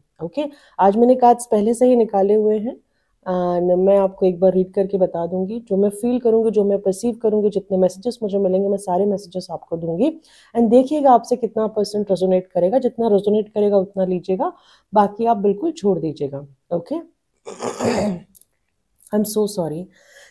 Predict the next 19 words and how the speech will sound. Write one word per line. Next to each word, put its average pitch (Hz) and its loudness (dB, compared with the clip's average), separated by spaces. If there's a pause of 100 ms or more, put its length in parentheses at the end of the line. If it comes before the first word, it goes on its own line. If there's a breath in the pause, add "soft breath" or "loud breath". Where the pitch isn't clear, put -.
(100)
देखिए, 320 4
यहाँ 240 2
पे 247 -8
मैं 285 0
एक 285 -6
चीज़ 262 -4
देख 214 -2
पा 202 2
रही 202 2
हूँ 208 -4
कि 247 -6
आपके 233 -2
जो 208 0
भी 214 -4
person 190 -2
है, 151 -12 (520 soft breath)
वो 254 6
आपको 226 4
ना 240 -4